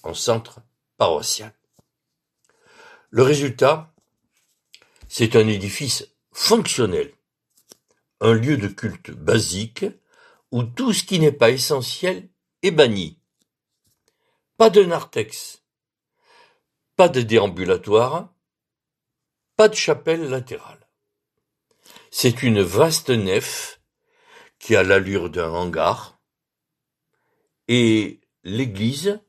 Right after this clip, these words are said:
à l'extérieur, ressemble plutôt à un cinéma moderne, disons des années mille neuf cent cinquante. L'ensemble est pauvrement éclairé, excepté deux vitraux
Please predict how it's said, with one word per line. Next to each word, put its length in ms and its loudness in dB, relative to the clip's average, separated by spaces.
à 80 0
l'extérieur, 840 -2
ressemble 640 0
plutôt 600 -4
à 100 4
un 200 0
cinéma 720 -4
moderne, 720 0
disons 560 -2
des 320 0
années 240 0
mille 160 -4
neuf 160 -4
cent 220 -4
cinquante. 680 -14
L'ensemble 720 2
est 220 -8
pauvrement 580 2
éclairé, 580 -10
excepté 680 -4
deux 260 2
vitraux 540 -6